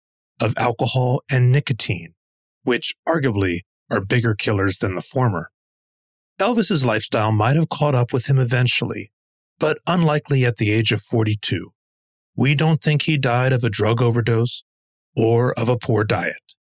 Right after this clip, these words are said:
And although we are unsure of codeine's contribution to arrhythmias, we can't ignore the fact that he took this medication within a few hours of his death.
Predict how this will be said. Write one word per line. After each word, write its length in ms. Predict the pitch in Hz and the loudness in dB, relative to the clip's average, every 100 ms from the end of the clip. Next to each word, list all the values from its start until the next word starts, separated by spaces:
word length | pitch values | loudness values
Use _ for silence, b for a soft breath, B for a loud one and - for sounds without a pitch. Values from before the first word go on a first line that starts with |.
| _ _ _ _ _ - | _ _ _ _ _ -2
And 220 | 139 139 | 2 4
although 380 | 135 131 151 170 | 2 2 4 4
we 160 | 151 | 4
are 120 | 127 120 | 2 0
unsure 500 | 147 165 - 160 151 | 0 0 0 0 2
of 280 | 143 117 - | 2 -2 -4
codeine's 560 | - 170 190 127 110 107 | -2 0 0 0 -2 -2
contribution 880 | - 127 - 120 131 170 - 104 | 0 0 0 0 2 2 0 0
to 80 | 98 | -2
arrhythmias, 800 | - 117 120 170 - 90 90 95 _ _ _ _ | 0 2 2 0 0 -2 -4 -8 _ _ _ _
we 200 | - 143 | -2 -2
can't 460 | 139 - 160 175 - | -2 0 2 2 0
ignore 400 | 175 151 165 175 | 0 2 2 2
the 120 | 139 | 0
fact 480 | - 107 87 90 - | -2 -2 -2 -4 -4
that 120 | 123 | 0
he 120 | 113 | 0
took 300 | 107 - 185 | -2 -4 -6
this 200 | - 160 | -2 -2
medication 800 | 165 160 165 - - - 98 95 _ _ _ - | 0 0 -2 -2 -2 0 -4 -6 _ _ _ -4
within 280 | 131 123 107 | -2 0 -2
a 60 | |
few 440 | - - 143 151 156 | -2 -2 0 2 0
hours 400 | 110 101 107 110 | 0 0 2 2
of 120 | 107 101 | 0 0
his 180 | 98 | -2
death. 400 | - 95 82 _ | -2 -4 -4 _